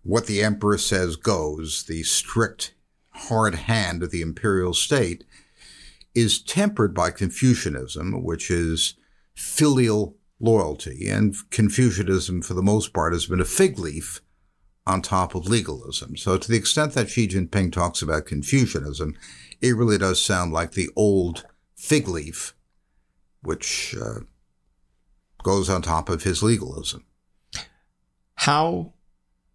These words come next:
Speaker 2: explanatory is Xi himself in understanding the modern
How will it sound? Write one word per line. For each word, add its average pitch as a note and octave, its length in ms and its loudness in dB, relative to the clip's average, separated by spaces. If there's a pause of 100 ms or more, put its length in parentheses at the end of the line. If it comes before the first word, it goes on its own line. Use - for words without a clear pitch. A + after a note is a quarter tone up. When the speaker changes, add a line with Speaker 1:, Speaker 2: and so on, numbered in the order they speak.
(100)
Speaker 2:
explanatory F#2 1160 0 (120)
is F2 300 2 (200)
Xi F2+ 440 4
himself E2+ 880 -2 (540)
in G2 140 4
understanding E2+ 720 0
the D#2+ 80 -2
modern D#2+ 500 0